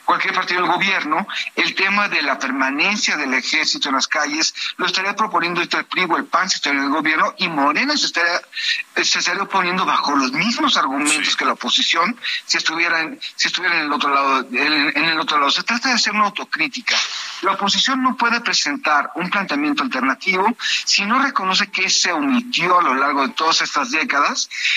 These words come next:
Speaker 1: y comienza a reconquistar la confianza del electorado. Lo que están haciendo es simple y llanamente hablarle a las gradas, manteniéndose con un, con un piso de votación que es muy bajo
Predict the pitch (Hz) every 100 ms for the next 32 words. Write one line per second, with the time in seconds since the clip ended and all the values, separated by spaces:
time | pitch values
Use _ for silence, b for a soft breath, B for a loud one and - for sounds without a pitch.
0 | B - - 185 190 - 208 - 180 196
1 | - B B - 175 175 - - 202 190
2 | 196 190 - 135 226 - 180 170 151 135
3 | 120 110 - 131 127 120 - B - 185
4 | - 254 254 226 233 226 - 247 247 240
5 | 175 175 165 170 151 135 139 156 170 160
6 | 113 117 143 135 151 - - B B 147
7 | 160 151 156 180 220 220 208 170 175 175
8 | - - B B B 165 185 185 - 208
9 | - 185 139 - - 165 147 151 170 180
10 | 160 135 - 220